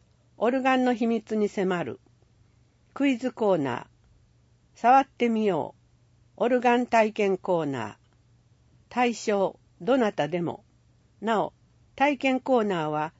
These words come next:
中学生以下のみ。主催、羽曳野市。第五十八回、リックプチ寄せ。武田景色男の会。七月八日日曜。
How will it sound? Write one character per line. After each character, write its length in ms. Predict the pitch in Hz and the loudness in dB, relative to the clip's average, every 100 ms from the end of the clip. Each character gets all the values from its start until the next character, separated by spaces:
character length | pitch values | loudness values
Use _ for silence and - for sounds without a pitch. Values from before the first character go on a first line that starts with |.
| _ | _
中 220 | - 262 | -4 0
学 220 | 240 233 | 2 0
生 280 | - 202 202 | -2 -2 0
以 140 | 190 190 | -2 -4
下 220 | - 143 | -6 -4
の 180 | 165 165 | -4 -4
み。 180 | 135 - _ _ _ _ _ _ _ _ _ | -6 -10 _ _ _ _ _ _ _ _ _
主 140 | - | -10
催、 440 | 233 240 220 - - - | 0 2 2 -2 -12 -10
羽 280 | - 214 | -4 -2
曳 200 | 233 - | -2 -4
野 140 | 196 180 | -4 -4
市。 260 | - - - _ _ _ _ _ _ _ _ _ _ _ _ _ _ _ _ _ _ _ - | -8 -20 -20 _ _ _ _ _ _ _ _ _ _ _ _ _ _ _ _ _ _ _ -2
第 300 | 254 269 170 | 0 2 0
五 140 | 208 | -2
十 200 | 226 254 | -2 -2
八 360 | 254 233 - - | 0 0 -2 -8
回、 300 | - 170 - _ _ _ - | -4 -4 -4 _ _ _ -10
リ 180 | 226 254 | -6 -6
ッ 40 | _ | _
ク 160 | 185 - | -6 -4
プ 160 | 208 | -6
チ 160 | 202 233 | -6 -2
寄 140 | 180 | -2
せ。 260 | 151 135 - _ _ _ _ _ _ _ _ | -2 -6 -8 _ _ _ _ _ _ _ _
武 280 | - 220 262 | -14 -4 0
田 140 | 254 254 | 2 2
景 140 | 254 | -2
色 280 | - - 170 | -6 -4 -2
男 380 | 180 220 196 190 | -2 -4 -4 -4
の 140 | 175 | -4
会。 340 | - 185 147 - _ _ _ _ _ _ _ | -6 -6 -6 -8 _ _ _ _ _ _ _
七 260 | - - | -12 -4
月 280 | 254 240 - | -2 -2 -2
八 260 | 220 214 202 | 0 0 0
日 240 | - 190 | 0 0
日 380 | 180 190 - 196 | 0 -2 -4 -2
曜。 300 | 185 139 - | 0 0 -4